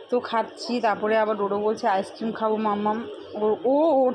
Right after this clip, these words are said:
তালে, "আইসক্রিম খাবো, ঠান্ডা খাবো", but কোনো, মানে, ভালো, ভালো জিনিস ও খাবে না। আইসক্রিম, ফুচকা,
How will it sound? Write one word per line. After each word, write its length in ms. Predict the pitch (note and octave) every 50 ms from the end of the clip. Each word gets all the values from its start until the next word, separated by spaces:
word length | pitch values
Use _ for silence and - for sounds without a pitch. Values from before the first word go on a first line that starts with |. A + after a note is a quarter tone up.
| - -
তালে, 260 | A3 G3+ F#3 F3+ G3
"আইসক্রিম 460 | G3 G3 G#3+ G#3 - - - A#3 A3
খাবো, 280 | A3 A3+ A3 G#3+ A3 A3
ঠান্ডা 360 | A3+ B3 G#3 G3 G3 G#3+ G#3+
খাবো", 220 | A3 A3+ A3 A3
but 100 | A3+ A3 - -
কোনো, 360 | - A#3 A#3+ A#3+ B3+ C#4 D4+ D4+ - - - - - - - - F#3 F3+ - - - -
মানে, 240 | G#3+ G#3+ G#3 G#3 G3+ - - -
ভালো, 360 | G#3+ G#3+ A3 A#3 B3 C4 B3 G#3 G#3 F#3
ভালো 380 | - G3+ G3+ G#3+ A#3 C4+ C#4 A#3+
জিনিস 380 | B3 C4+ B3 C4 C#4 C#4 -
ও 60 | A#3+
খাবে 340 | A#3 - - G3+ F#3 F#3 G3
না। 160 | G3+ G3+ G#3+
আইসক্রিম, 520 | A3 G#3 G3+ G#3 G3+ - - A#3 A#3 A3+ A3 - -
ফুচকা, 480 | - G3+ - - - - A3 G#3+ A3